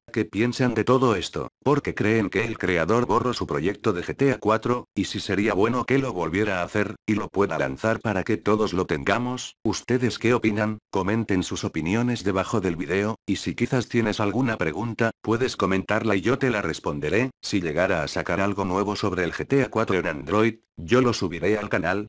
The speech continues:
para que ustedes estén enterados de todo, y si saca el proyecto, lo subiré al canal, solo esperemos que lo vuelva a hacer,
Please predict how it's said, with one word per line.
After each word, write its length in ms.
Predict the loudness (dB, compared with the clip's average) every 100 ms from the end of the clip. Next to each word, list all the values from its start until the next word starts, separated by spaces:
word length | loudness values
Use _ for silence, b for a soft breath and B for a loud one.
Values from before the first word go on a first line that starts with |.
| _
para 240 | -2 -2 0
que 160 | -2
ustedes 480 | -2 -2 0 0 -2
estén 300 | -2 0 0
enterados 560 | 0 0 0 0 0 -2
de 100 | -2
todo, 380 | 0 0 -2 -4
y 120 | -4 -4
si 120 | -4
saca 380 | -2 0 0 0
el 100 | -2
proyecto, 540 | -4 -4 -4 -2 -4 -2
lo 160 | 0 0
subiré 460 | -2 -4 0 0
al 120 | 0
canal, 380 | -2 0 0 -2 -8
solo 340 | -6 -2 -2 -2
esperemos 540 | -2 0 2 2 2
que 140 | 2
lo 140 | 0 2
vuelva 340 | 2 2 0
a 40 | -2
hacer, 340 | 0 -2